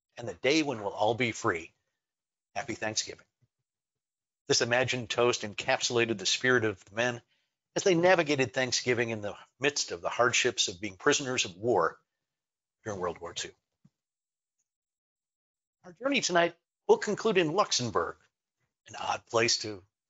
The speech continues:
kind of go, but this is a spot where U S soldiers far from home in nineteen forty-four created some lasting memories by celebrating Thanksgiving and leaving a legacy behind.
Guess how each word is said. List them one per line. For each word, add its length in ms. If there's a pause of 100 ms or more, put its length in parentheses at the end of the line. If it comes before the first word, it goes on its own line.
(300)
kind 180
of 80
go, 240
but 260 (500)
this 140
is 80
a 80
spot 340
where 200
U 200
S 80
soldiers 380
far 280
from 160
home 220
in 80
nineteen 400
forty-four 640
created 400
some 200
lasting 500
memories 580 (760)
by 80
celebrating 520
Thanksgiving 600 (580)
and 320
leaving 300
a 40
legacy 460
behind. 380